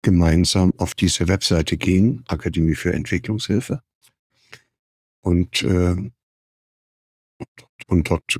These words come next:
äh, findest du dann so, so eine, so eine, wie ein Haus. Und da gibt es, äh, einen Parcours von Räumen, also z-,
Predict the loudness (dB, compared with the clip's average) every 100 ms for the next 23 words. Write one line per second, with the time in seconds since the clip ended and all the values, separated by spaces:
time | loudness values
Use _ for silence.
0 | -4 -4 -6 -16 -2 0 2 0 -6 -4
1 | -2 0 -2 -4 -4 -4 -6 _ _ _
2 | _ _ _ _ _ -4 0 0 -2 _
3 | -8 -2 -2 -4 _ _ _ _ _ _
4 | 0 0 0 0 0 0 -6 -10 _ -6
5 | -6 -6 -12 -12 -8 -8 -8 -12 -12 _
6 | _ _ _ _ _ _ 0 0 0 -6
7 | -6 -2 0 2 0 0 0 0 2 4
8 | 4 4 2 -2 -6 -6 -8